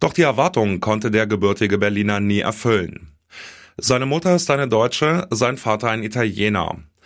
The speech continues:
Auch Bruder Gianluca trägt das Fußballgehen in sich, kickt in der zweiten Mannschaft von Hansa Rostock. Schon mit sieben Jahren spielte Schulz, der für seine Profikarriere vorzeitig die Schule abgebrochen hat, für Hertha B S C.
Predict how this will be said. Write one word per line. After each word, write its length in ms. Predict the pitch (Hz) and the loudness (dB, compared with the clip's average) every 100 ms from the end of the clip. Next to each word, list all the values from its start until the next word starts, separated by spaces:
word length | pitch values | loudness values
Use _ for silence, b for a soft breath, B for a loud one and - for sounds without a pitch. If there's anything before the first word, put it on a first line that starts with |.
| B B - | B B 0
Auch 220 | 139 - | 0 0
Bruder 440 | - 151 151 143 | 0 2 4 2
Gianluca 680 | 110 120 127 165 - 104 87 | 0 0 0 -2 0 0 -2
trägt 420 | - 104 107 - | -2 -2 -2 -2
das 180 | 120 - | -4 -2
Fußballgehen 640 | 123 123 - 117 110 113 | -2 0 0 0 0 0
in 200 | - 110 | 0 0
sich, 380 | 101 113 - - | 2 2 0 -2
kickt 260 | 135 127 - | -2 -2 -2
in 160 | 113 | 0
der 180 | 104 101 | 0 0
zweiten 380 | - 110 104 117 | -2 -2 -2 0
Mannschaft 420 | 107 107 131 - | -2 0 -2 -2
von 200 | 123 120 | -2 -2
Hansa 240 | 113 113 | 0 0
Rostock. 680 | 110 101 - - 80 - - _ B B B B - | 2 0 0 -2 -4 -6 -16 _ B B B B -4
Schon 200 | - 143 | 0 2
mit 120 | 123 | 0
sieben 300 | 113 180 160 | 0 2 4
Jahren 340 | 120 95 101 | 2 0 -4
spielte 360 | - 110 107 107 | -2 -2 0 0
Schulz, 580 | - 107 135 170 - - | 2 2 2 -2 -4 0
der 260 | 107 104 | 2 0
für 300 | - 107 104 | 0 2 2
seine 260 | 95 95 98 | 2 0 0
Profikarriere 960 | - 120 156 139 120 110 101 104 107 | 0 0 0 -2 -2 0 2 2 0
vorzeitig 580 | - 123 135 120 110 107 | 0 0 0 -2 -2 -4
die 140 | 113 | -4
Schule 340 | 104 151 160 92 | 0 2 2 2
abgebrochen 680 | 90 - 90 98 - 120 | -2 -2 0 0 0 -2
hat, 280 | 120 139 - | -2 -4 -6
für 340 | - 160 156 113 | -4 0 0 0
Hertha 320 | 98 - 101 | -2 -2 -2
B 140 | 98 | 0
S 260 | 98 - - | 0 -2 -4
C. 400 | - 110 85 | 0 0 0